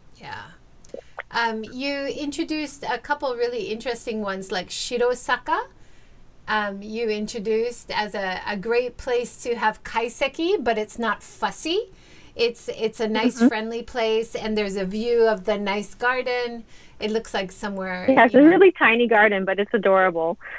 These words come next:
Speaker 2: <laughs>
Speaker 1: And it's, uh, that whole idea of making kaiseki accessible, I think, to people,
Speaker 2: Mm.
Speaker 1: where it's not so formal. That's, it's really
Speaker 2: Mm-hmm.
Speaker 1: nice to see that. Of course, places like that,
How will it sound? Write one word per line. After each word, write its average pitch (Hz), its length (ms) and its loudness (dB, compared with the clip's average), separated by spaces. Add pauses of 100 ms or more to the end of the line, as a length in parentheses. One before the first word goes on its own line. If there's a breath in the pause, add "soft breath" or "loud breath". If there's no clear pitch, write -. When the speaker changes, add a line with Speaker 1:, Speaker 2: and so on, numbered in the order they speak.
Speaker 2:
<laughs> 277 120 10 (1400 soft breath)
Speaker 1:
And 226 200 0
it's, 220 280 0
uh, 196 220 -4
that 240 240 2
whole 254 280 2
idea 220 640 2
of 196 140 -6
making 233 480 -2
kaiseki 220 920 -4
accessible, 302 880 -4 (120)
I 269 100 -4
think, 294 300 -6
to 294 160 -4
people, 294 380 -4
Speaker 2:
Mm. - 100 -2
Speaker 1:
where - 80 2
it's 196 200 -6
not 220 220 -2
so 214 140 -4
formal. 208 680 -6 (540 soft breath)
That's, 220 260 -2
it's 202 360 -6
really 214 220 0
Speaker 2:
Mm-hmm. 196 100 -4
Speaker 1:
nice 196 240 -8
to - 180 -8
see 208 240 -6
that. 175 240 -2
Of 208 160 -10
course, 285 240 -2
places 226 420 -4
like 202 200 -4
that, 196 300 -2